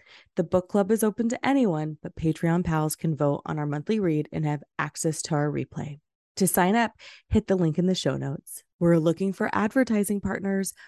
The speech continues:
When you support the podcast, you're supporting a woman-owned bipoc small business.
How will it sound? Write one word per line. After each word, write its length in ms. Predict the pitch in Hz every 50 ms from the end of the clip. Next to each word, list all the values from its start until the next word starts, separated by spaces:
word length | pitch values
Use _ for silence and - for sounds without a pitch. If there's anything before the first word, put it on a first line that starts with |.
| _ _
When 140 | - 180 185
you 120 | 190 196 208
support 440 | - - 262 - - 202 196 196
the 100 | - 208
podcast, 680 | - - 147 135 143 139 - 151 143 131 139 143 - -
you're 100 | 160 160
supporting 500 | 156 - - 165 - - 165 160 160 156
a 80 | 156 151
woman-owned 800 | 147 143 160 175 196 220 233 226 - - 165 156 156 156 147 - _
bipoc 640 | 165 147 147 165 180 - - 147 143 147 143 - -
small 340 | - - 170 165 180 214
business. 560 | 214 - 156 139 - - 139 131 147 151 -